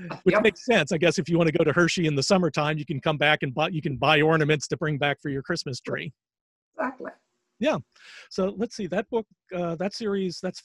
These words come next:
Speaker 1: you have five books in the series, as I understand.
Speaker 2: That's right.
Speaker 1: Um, you seem to have a theme about having women who own stores, because your other series, um, your Sherlock Holmes Bookshop series, which I have
Speaker 2: Right.
Speaker 1: here,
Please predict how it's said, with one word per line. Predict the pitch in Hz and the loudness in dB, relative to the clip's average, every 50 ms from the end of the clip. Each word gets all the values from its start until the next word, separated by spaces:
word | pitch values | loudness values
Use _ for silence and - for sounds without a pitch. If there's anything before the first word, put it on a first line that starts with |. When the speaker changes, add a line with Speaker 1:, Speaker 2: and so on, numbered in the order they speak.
| _ - | _ -8
Speaker 1:
you | 196 175 156 | -6 -6 -4
have | 175 170 147 - | -4 -6 -6 -2
five | - 180 196 208 196 - | 0 0 0 0 -2 -4
books | - 196 - - - | -6 -10 -8 -8 -6
in | 190 165 | -6 -6
the | 156 | -6
series, | 139 - - 165 151 143 139 147 135 143 | -6 -6 -6 -6 -6 -6 -6 -8 -8 -8
as | 120 123 | -6 -6
I | 139 135 135 135 | -4 -4 -4 -4
understand. | 131 123 123 - - - 120 139 185 262 233 - _ _ _ _ _ _ | -6 -6 -8 -10 -10 -10 -10 -10 -10 -10 -12 -14 _ _ _ _ _ _
Speaker 2:
That's | - 156 - - - | 2 2 2 2 2
right. | 139 127 120 - - - - - _ _ _ _ - | -2 -4 -4 -4 -8 -16 -18 -18 _ _ _ _ -10
Speaker 1:
Um, | 175 165 165 156 160 160 160 147 _ _ _ _ _ _ | -6 -4 -2 -2 -2 -4 -6 -8 _ _ _ _ _ _
you | 185 185 185 | -4 -4 -4
seem | - - 240 262 285 | -4 -6 -8 -8 -6
to | 269 185 | -4 -4
have | 208 180 | -4 -4
a | 170 | -4
theme | - - 226 262 262 226 | -6 -6 -4 -2 0 0
about | 175 147 160 151 151 131 | 0 0 0 -2 -2 0
having | 131 170 170 165 165 160 143 | 0 0 0 0 -2 -2 -2
women | 156 185 190 180 175 | -2 -2 0 0 -2
who | 135 160 151 | -2 0 0
own | 160 165 156 147 | 0 0 0 -2
stores, | 139 - - - 240 254 214 165 165 - 170 - | -2 -4 -6 -6 -4 -4 -4 -6 -6 -8 -12 -12
because | - - 160 - - 165 160 151 135 - _ | -10 -10 -6 -4 -2 -2 -2 -2 -4 -8 _
your | - 151 151 156 - | -14 -12 -10 -10 -6
other | - 185 247 262 233 | -4 -4 -4 -4 -4
series, | 196 - - 165 147 156 156 151 156 165 170 160 - - _ _ _ _ - | -6 -6 -8 -10 -8 -8 -8 -8 -10 -10 -10 -12 -16 -20 _ _ _ _ -12
um, | 160 156 160 151 147 139 147 127 | -10 -8 -6 -6 -6 -8 -8 -8
your | 139 139 | -8 -8
Sherlock | - - 196 175 165 160 151 147 - | -6 -4 -4 -4 -2 -2 -4 -4 -4
Holmes | - 160 147 139 123 | -6 -6 -6 -8 -8
Bookshop | - - 240 - - - - 147 135 151 - _ _ _ _ _ | -4 -4 -4 -4 -4 -6 -6 -6 -6 -6 -8 _ _ _ _ _
series, | - - 180 160 156 143 185 262 262 - | -8 -4 -2 -2 -2 -2 -4 -6 -6 -6
which | - 139 - 151 | -8 -6 -6 -6
I | 143 135 131 | -6 -4 -4
have | 147 143 135 135 147 | -4 -4 0 2 2
Speaker 2:
Right. | 139 180 | 2 2
Speaker 1:
here, | 254 190 175 208 254 | 2 -2 -4 -6 -6